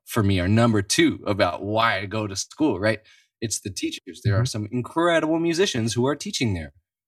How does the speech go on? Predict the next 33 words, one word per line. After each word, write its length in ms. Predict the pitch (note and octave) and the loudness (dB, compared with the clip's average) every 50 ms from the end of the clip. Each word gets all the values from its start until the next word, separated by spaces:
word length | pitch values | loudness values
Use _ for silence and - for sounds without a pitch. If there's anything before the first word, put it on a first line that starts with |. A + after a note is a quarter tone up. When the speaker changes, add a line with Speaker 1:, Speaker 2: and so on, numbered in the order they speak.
| _ - _ | _ -18 _
Speaker 1:
So 160 | - - B2+ | -2 2 4
I 100 | A2+ A2+ | 4 4
don't 180 | A#2 C3+ C#3 B2 | 4 2 2 2
want 260 | B2+ B2 A2 - - | 2 2 2 0 -6
to 320 | - - G#2 F#2+ F#2 E2+ D#2+ F2 _ _ _ _ - - _ _ _ _ _ _ _ _ _ _ _ - | -4 -2 -2 -2 -2 -4 -8 -14 _ _ _ _ -16 -16 _ _ _ _ _ _ _ _ _ _ _ -2
put 120 | C3+ A#2+ | 0 2
out 220 | A#2 A2 G#2 F#2+ A2 | 4 4 2 2 0
any 160 | G#2+ G2+ G2+ | -2 -2 -2
sort 180 | F#2+ - G#2+ | -2 -2 -4
of 100 | F#2+ F2 | -4 -2
bad 300 | D#2 G2+ F#2+ F2+ F2+ E2 | 0 2 2 2 2 0
vibe 340 | E2 G2 F2+ F2 D2+ C#2 C2+ - - - | 0 0 0 0 0 -2 -6 -10 -14 -8
that 120 | - E2+ D#2+ | -6 -4 0
you're 100 | G2 G#2+ | 2 2
not 100 | A#2 A#2 | 4 4
gonna 140 | A2+ A2+ G#2+ | 4 4 4
learn 200 | A2+ C3 C3 B2 | 4 4 4 4
anything 260 | A#2 G#2+ G2 G2+ G2 F#2 | 2 0 0 0 -2 -2
at 80 | F2 | -4
school, 360 | - - - B2 A2 F#2+ F2 | -4 0 0 2 2 2 0
right? 200 | F2 F#2 F#2 F#2 - _ _ _ _ _ - | -2 -4 -6 -6 -8 _ _ _ _ _ -10
That's 160 | - G#2 - | -8 -4 -2
not 140 | A#2+ A2+ G#2 | 0 0 0
what 80 | G2+ | 0
I'm 80 | F#2+ F2 | -2 -2
saying. 420 | - - G#2 F#2 E2+ D#2 D#2+ D#2+ D#2+ - | -2 -2 -2 -2 -4 -6 -10 -10 -2 0
But 260 | A#2+ A2 F#2+ - _ _ _ - G#2 G#2+ _ _ _ _ _ _ _ _ _ _ _ _ _ _ _ | 0 0 0 -2 _ _ _ -18 -18 -18 _ _ _ _ _ _ _ _ _ _ _ _ _ _ _
from 360 | - - D3 D3 D3+ D3 C#3 | 0 2 4 4 4 4 4
this 340 | B2 C3 B2 A2 - - - _ _ _ _ - | 4 4 2 2 0 -2 -4 _ _ _ _ -6
particular 680 | B2 G#2 - - D#3+ D#3 - C3+ B2 A2+ G#2+ G2+ G2 G2 - - | -6 -4 0 0 0 2 2 2 2 4 2 2 0 -2 -4 -8
experience, 840 | - F#2+ - - - - F#3 G#3 A3+ G3+ D#3 A#2 G2+ F#2 - - - _ _ _ _ _ _ _ _ _ _ _ _ _ - - | -10 -8 -8 -8 -4 0 0 2 2 2 2 0 -2 -4 -6 -10 -10 _ _ _ _ _ _ _ _ _ _ _ _ _ -2 2
I 180 | B2+ C#3 C#3+ | 4 4 6
was 400 | C#3+ B2+ B2+ B2 A2 G#2 - - | 6 4 4 2 2 2 -2 -4